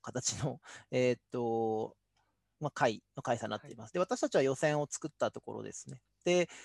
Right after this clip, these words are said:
Speaker 1: あのー、そこの話をさせていただきたいんですけど、イスコンっていうのは、まあ、さっき言った通り、スピードアッ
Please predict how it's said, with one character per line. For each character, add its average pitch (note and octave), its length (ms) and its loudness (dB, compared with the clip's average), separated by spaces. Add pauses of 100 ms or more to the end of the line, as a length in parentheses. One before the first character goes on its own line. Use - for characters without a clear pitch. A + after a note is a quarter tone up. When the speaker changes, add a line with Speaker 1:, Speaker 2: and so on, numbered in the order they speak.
(240)
Speaker 1:
あ D#3+ 260 6
の D#3 100 0
ー、 D#3 640 4
そ - 140 -6
こ G#3 120 2
の G#3+ 100 6
話 G#3 340 4
を F3+ 40 2
さ C#3 120 -8
せ D3 100 -6
て C#3+ 60 -12
い C#3+ 40 -14
た D3+ 100 -2
だ D#3 60 2
き - 60 -8
た D#3 140 6
い C#3 100 2
ん A#2 80 -6
で A#2 100 -4
す - 200 -14
け C3 100 -4
ど、 B2+ 260 0 (400)
イ F3+ 120 -4
ス - 120 -4
コ D#4 180 0
ン D4+ 40 -2
っ - 40 -8
て D4+ 80 -2
い C4+ 40 2
う - 20 2
の F3+ 40 4
は、 D#3 40 6
ま D3+ 80 2
あ、 - 20 4
さ E3+ 100 -4
っ - 20 -20
き - 40 -12
言 D3 60 -8
っ - 20 -8
た C3+ 80 -2
通 C3 100 0
り、 B2 80 -2
ス - 120 -10
ピ G#3 120 -4
ー G3 40 -4
ド G3+ 120 8
ア G3 60 6
ッ - 20 -20